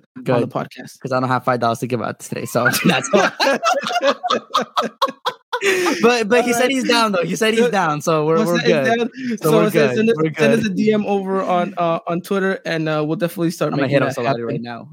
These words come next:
Speaker 2: I'm done.
Speaker 1: <laughs> Start, start pulling all those favors, man.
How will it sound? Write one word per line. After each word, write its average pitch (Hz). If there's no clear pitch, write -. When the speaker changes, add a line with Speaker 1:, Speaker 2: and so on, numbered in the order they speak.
Speaker 2:
I'm 117
done. -
Speaker 1:
<laughs> 262
Start, 233
start -
pulling 214
all 208
those 220
favors, 214
man. 165